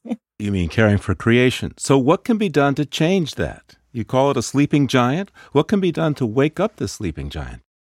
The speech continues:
Speaker 1: I think it is encouraging and giving space and freedom to do it.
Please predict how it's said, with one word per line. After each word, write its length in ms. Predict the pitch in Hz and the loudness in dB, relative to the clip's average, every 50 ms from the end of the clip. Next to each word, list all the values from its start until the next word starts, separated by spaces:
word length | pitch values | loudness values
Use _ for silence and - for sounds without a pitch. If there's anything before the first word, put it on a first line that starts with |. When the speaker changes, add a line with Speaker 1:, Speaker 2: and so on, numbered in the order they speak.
| _ _ _ _ - | _ _ _ _ 0
Speaker 1:
I 160 | - 170 170 | 2 2 2
think 240 | - 185 170 - 175 | 2 2 0 2 2
it 100 | 175 165 | 2 2
is 160 | 160 156 - | 2 0 0
encouraging 600 | 147 139 - - 180 180 185 185 175 180 170 156 | -4 -6 -4 -2 0 0 0 0 0 -2 -2 -2
and 160 | 143 139 135 | -2 -4 0
giving 260 | - 160 160 175 165 | 0 0 0 0 -4
space 400 | 151 - - 151 156 151 - - | -8 -6 -6 -4 -2 -2 -4 -4
and 100 | 139 139 | -6 -8
freedom 520 | - _ - 156 156 151 147 147 147 147 - _ _ _ _ - - | -6 _ 0 0 2 2 0 -2 -4 -6 -8 _ _ _ _ -8 -2
to 120 | 170 151 | -2 -2
do 400 | 135 135 123 - 139 143 139 131 | -2 -2 -4 0 2 2 2 2
it. 380 | 135 135 - - - - - | 0 -4 -6 -10 -12 -16 -20